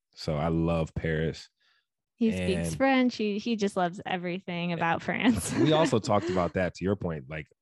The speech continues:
Speaker 1: a few weeks ago. People give other travelers a hard ti-, time about doing the touristy or cliche things. And we're like, we're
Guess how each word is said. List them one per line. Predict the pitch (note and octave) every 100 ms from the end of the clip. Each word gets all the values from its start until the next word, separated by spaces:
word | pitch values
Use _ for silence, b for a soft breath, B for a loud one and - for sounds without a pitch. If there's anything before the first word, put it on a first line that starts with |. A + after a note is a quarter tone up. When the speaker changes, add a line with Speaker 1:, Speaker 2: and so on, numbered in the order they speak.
| -
Speaker 1:
a | F2
few | G2
weeks | F#2+ G#2 G2+
ago. | E2+ D2 D2 _ b b _ -
People | A#2 A#2 G#2+ G2+ F2 D#2+
give | F#2+ F#2+ D#2+ _ _ _ - -
other | F#2+ F#2
travelers | E2+ F2+ F2 F2 E2+
a |
hard | E2 E2+ E2
ti-, | E2+ F2 E2+ _
time | - F2+ F2
about | E2 E2 D#2+
doing | F#2 F2
the | E2+
touristy | - F#2+ F2+ - E2+
or | D#2+
cliche | - F2 - E2+
things. | E2+ F2 F2
And | D#2+ E2+
we're | F#2+
like, | F2+ D#2+
we're | F#2